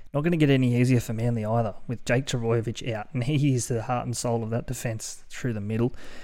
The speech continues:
Uh, that sees Sean Keppie start up front, and, uh, again, one of those sort of, um,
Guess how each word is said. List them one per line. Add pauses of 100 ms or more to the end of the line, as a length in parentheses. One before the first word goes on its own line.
(160)
Uh,
that
sees
Sean
Keppie
start (100)
up
front,
and,
uh,
again, (280)
one
of
those
sort
of, (160)
um,